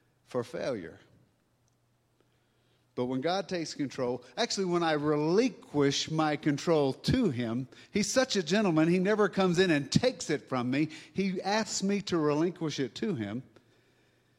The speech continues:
And when I do, he says, "I will stoop down from on high and draw you out of that slimy pit you found yourself in, and I will raise you up to be great."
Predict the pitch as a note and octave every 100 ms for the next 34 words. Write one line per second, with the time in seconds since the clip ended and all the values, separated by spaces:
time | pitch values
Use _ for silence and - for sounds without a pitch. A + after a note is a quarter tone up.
0 | _ - C#3 D3 C#3+ C3+ C3 F3+ F3 C#3+
1 | E3+ D#3 C#3+ B2 G#2+ C#3+ G3 G3+ C#3+ A#2+
2 | - G3 A3+ F#3+ D#3 C#3 B2+ B2 C#3 D3
3 | F#3 E3 B2+ G#2+ A2 B2 B2+ C3 G3+ A#3
4 | A3 G3+ F3+ E3+ C#3+ C3+ - F3+ F3 G3
5 | G3+ G3 F3 G3 F#3 - C#3+ A#2+ D#3+ E3
6 | D#3+ C3+ A#2+ - B2 A#2 A#2+ G#2+ G#2+ A2+
7 | A2+ _ _ _ _ _ _ _ - A2
8 | - D#3+ E3+ A2 G2+ A2+ A2+ _ _ _
9 | _ _ A2 G#2+ C3 D3+ C#3 C3+ A#2+ A2+
10 | - A2+ A2+ A2 G#2 F2+